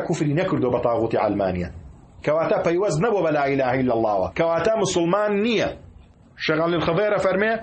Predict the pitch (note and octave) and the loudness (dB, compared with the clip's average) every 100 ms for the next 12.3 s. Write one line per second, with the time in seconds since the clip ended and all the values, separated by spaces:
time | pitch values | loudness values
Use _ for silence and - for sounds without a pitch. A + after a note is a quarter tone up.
0 | - - C4 C4 - A#3 A#3+ F#3 F3+ F3 | -4 -2 0 0 0 0 2 2 2 2
1 | F#3+ A3+ A#3 G3 E3+ G#3+ F#3+ F3 - - | 0 0 0 0 2 2 2 0 -6 -16
2 | - - G3+ - E3 D#3 F#3 D3+ A#2+ A2 | -20 -6 -2 0 0 0 0 0 0 0
3 | G2 G2+ F#2 F#2 D2+ - - - - - | 0 0 -2 -4 -10 -16 -20 -20 -20 -20
4 | - - - - - - - - - _ | -20 -20 -20 -20 -20 -20 -20 -20 -20 _
5 | - - - - - C#3+ C#3+ D#3+ G#3 E3 | -20 -20 -20 -20 -4 0 2 2 2 0
6 | D#3 F#3 G3 E3+ D3+ C#3+ C#3+ B2 B2 C3+ | 0 0 0 0 0 0 0 0 0 0
7 | - - - A3+ G#3+ F3 E3 F3 F#3+ G3 | -2 -4 -2 0 0 0 0 0 -2 -4
8 | - - C#3 D3+ E3 D#3 A3+ F#3+ E3+ D#3+ | -10 -4 -2 0 0 0 0 -2 0 0
9 | D#3+ D#3 F#3+ E3+ D#3+ E3 - - D#3 D#3 | 0 0 0 0 0 -4 -6 -2 0 2
10 | F3+ F#3+ G#3 - - - - D#3 F3 A3 | 2 0 -2 -6 -20 -20 -6 -2 0 0
11 | F3+ F3 F3 F3 - - A3 F3 F#3+ - | 0 0 0 -4 -4 0 0 0 -2 0
12 | E3 E3 D#3 | 0 0 -2